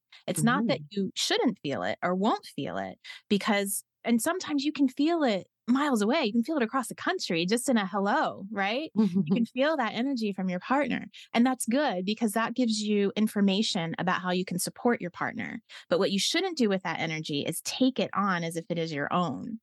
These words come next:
Speaker 1: because that's
Speaker 2: Mm.
Speaker 1: when, number one, it's codependent. But number two,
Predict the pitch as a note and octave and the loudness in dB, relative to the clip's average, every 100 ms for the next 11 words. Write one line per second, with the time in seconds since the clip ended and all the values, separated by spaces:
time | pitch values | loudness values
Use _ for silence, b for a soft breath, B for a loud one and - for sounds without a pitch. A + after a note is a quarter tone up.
0 | _ B - F#3+ F#3 F3+ G3 A3+ E3+ G#3 | _ B 0 2 2 2 0 0 -2 2
1 | F#3+ F#3 F3+ - A3 A3+ A3 A3+ C#4 G#3+ | 2 2 0 2 2 4 2 2 2 0
2 | F#3 G3+ - - - E3+ D#3+ F#3 D3 D3+ | -2 -6 -8 -10 -2 0 2 0 -2 -6
3 | B B G#3 G#3+ G#3+ A3+ - F#4 D4+ G3+ | B B 4 4 4 0 0 2 2 0
4 | G3+ | -2